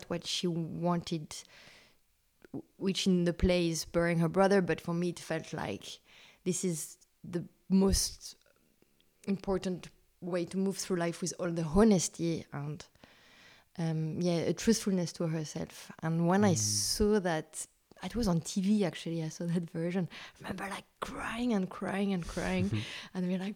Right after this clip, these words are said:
Speaker 1: "Whoa, this is incredible." And also looking a little bit around me and thinking, "What is it that I am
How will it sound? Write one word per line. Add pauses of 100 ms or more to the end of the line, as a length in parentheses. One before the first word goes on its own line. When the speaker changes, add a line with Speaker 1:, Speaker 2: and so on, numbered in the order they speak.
Speaker 1:
"Whoa,
this
is
incredible." (440)
And
also
looking
a
little
bit
around
me
and
thinking,
"What
is
it
that
I
am